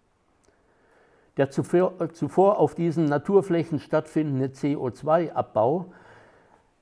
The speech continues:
durch die Natur wird reduziert oder unmöglich gemacht, ein weiterer Beitrag eben zum Klimawandel.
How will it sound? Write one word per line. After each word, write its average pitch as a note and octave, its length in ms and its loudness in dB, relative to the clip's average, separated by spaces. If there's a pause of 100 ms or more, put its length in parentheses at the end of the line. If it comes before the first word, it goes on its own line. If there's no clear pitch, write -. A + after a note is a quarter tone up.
durch G#2+ 140 -8
die A#2 120 -6
Natur C#3+ 500 -4 (140)
wird D3 240 -2
reduziert D#3 720 2
oder C#3 240 2
unmöglich D3 600 2
gemacht, E3+ 420 0
ein B2+ 200 -4
weiterer E3+ 360 4
Beitrag C3+ 640 2
eben C#3 340 -6
zum D3 200 -6
Klimawandel. F2 720 -4